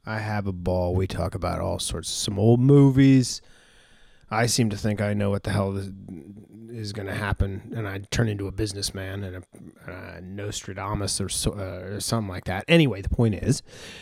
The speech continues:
is that me and Matt, we have a good old time, and that is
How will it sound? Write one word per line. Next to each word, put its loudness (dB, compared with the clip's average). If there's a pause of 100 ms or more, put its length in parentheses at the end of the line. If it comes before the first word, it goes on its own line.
(120)
is 0
that 0
me 2
and 4
Matt, 0 (200)
we -8
have -2
a -4
good 0
old 2
time, -6
and -8
that 0
is -6